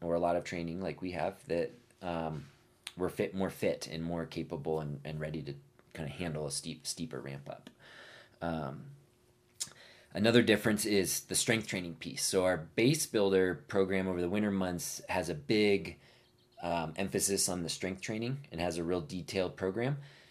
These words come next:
But right now, because of all the covid stuff happening, I mean, most gyms are closed or extremely limited. And I just felt that people,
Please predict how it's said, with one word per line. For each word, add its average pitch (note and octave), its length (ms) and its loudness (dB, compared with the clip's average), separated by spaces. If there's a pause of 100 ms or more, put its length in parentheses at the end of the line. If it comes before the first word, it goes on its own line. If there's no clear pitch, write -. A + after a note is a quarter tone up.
(200)
But G2 260 4
right G2+ 260 6
now, G#2 260 6
because F#2+ 340 0
of F2 100 -2
all F2+ 120 4
the D#2 120 -6
covid F#2+ 500 0
stuff F#2 300 4
happening, F2+ 600 -4
I D#2 40 -8
mean, E2+ 200 -2
most F#2+ 460 0
gyms F#2+ 800 -2
are E2+ 300 2 (280)
closed A2 760 4
or F2 120 4
extremely G2 480 -2
limited. G2+ 600 0 (640)
And F#2 140 -2
I F2+ 80 2
just F#2+ 300 0 (180)
felt G2 280 6
that F2 320 2 (640)
people, F#2 580 4